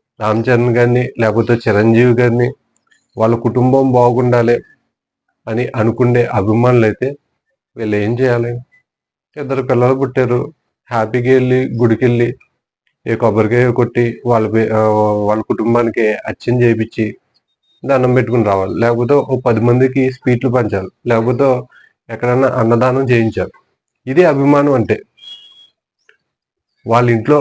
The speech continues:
ఒక మంచి జరిగింది కాబట్టి మీరు కూడా దాన్ని ఒక శు-, శుభకార్యంగా భావిస్తున్నారు కాబట్టి మీరు కూడా చాలా సంతోషంగా హ్యాపీగా ఫీల్ అవుతున్నారు కాబట్టి అభిమానులు అనేవాళ్ళు చేయాల్సిన పనులు ఇవి.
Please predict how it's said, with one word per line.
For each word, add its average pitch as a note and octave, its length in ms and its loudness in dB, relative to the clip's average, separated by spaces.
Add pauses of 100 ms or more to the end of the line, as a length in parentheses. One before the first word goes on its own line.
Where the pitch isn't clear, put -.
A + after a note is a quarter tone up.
(100)
ఒక C3 160 -2
మంచి A2+ 280 2
జరిగింది C3 420 2
కాబట్టి A#2 440 0
మీరు B2 300 2
కూడా C3+ 280 0 (340)
దాన్ని A#2+ 240 0
ఒక A#2 160 0
శు-, A#2+ 160 -4 (200)
శుభకార్యంగా B2 760 0
భావిస్తున్నారు A2 680 0
కాబట్టి G#2+ 300 -2
మీరు A#2+ 280 2
కూడా C3+ 240 0
చాలా B2 320 -2
సంతోషంగా B2 640 -2
హ్యాపీగా A2+ 520 0
ఫీల్ A#2+ 260 0
అవుతున్నారు A#2+ 440 0
కాబట్టి F#2+ 400 -6 (760)
అభిమానులు C#3 560 -2
అనేవాళ్ళు C3+ 440 2
చేయాల్సిన B2+ 460 -2
పనులు C3+ 320 0
ఇవి. C3+ 160 0